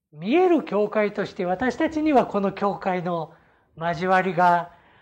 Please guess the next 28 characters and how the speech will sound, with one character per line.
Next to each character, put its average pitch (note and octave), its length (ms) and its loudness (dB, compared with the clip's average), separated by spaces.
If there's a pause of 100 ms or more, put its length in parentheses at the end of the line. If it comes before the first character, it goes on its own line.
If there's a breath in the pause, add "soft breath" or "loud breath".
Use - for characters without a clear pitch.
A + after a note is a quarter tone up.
(120)
あ G3 180 2
る B3 80 2
わ F3 140 2
け D3 100 -6
で B2+ 140 -8
す - 100 -16
か D#3 120 -10
ら、 C#3 340 -6 (460 soft breath)
ま E3+ 100 -8
あ、 - 20 -14
そ G3+ 140 -4
れ B3 100 4
は C#4+ 120 2
そ D4+ 120 -2
れ D4+ 100 0
で B3 120 0
仕 - 140 -8
方 A3+ 280 0
が C4 140 -4
な C#4 160 -2
い B3 120 -4
と B2 220 -10 (220)
思 E3 260 -6
う G3 40 -6
の D#3 120 -10
で - 100 -20
す - 120 -20
が、 C3+ 160 -20